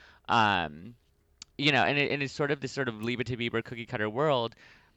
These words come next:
But at the same time, like, I eventually then grew up, uh, in North County, which is then Anaheim. And then that sort of just, like, you know, like, I, I went to a private high school for, um, you know, my, like, f-, uh, adol-, uh, forming years and my adolescence.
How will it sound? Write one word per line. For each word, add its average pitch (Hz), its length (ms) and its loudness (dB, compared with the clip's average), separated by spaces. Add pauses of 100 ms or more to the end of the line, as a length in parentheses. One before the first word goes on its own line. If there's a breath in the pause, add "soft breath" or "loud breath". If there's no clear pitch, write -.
(160)
But 151 160 8
at 131 100 0
the 139 60 0
same 127 260 -2
time, 131 380 2
like, 107 200 0
I 117 100 4
eventually 120 640 -2
then 104 380 -2
grew 113 280 -2
up, 107 340 2
uh, 92 440 2 (120)
in 107 480 -4
North 123 300 0
County, 101 320 0
which 101 160 -10
is 104 80 -6
then 101 160 -4
Anaheim. 98 680 -4 (420 loud breath)
And 131 220 2
then 117 300 -2
that 110 300 2
sort 127 160 -4
of 120 100 -4
just, - 300 -12
like, 104 400 2
you 123 40 0
know, 82 280 2
like, 107 320 0
I, 120 320 4
I 113 100 -2
went 117 180 -2
to 127 120 -4
a 107 60 -2
private 101 340 -4 (100)
high 113 200 -6
school 98 580 -4
for, 95 420 0
um, 90 380 -4 (200)
you 113 100 -2
know, 95 220 0
my, 95 440 0
like, 98 240 0 (400)
f-, - 20 -
uh, 110 260 4
adol-, 110 320 0
uh, 101 140 0
forming 117 420 -4
years 90 340 -2
and 107 100 -12
my 90 160 0
adolescence. 98 640 -4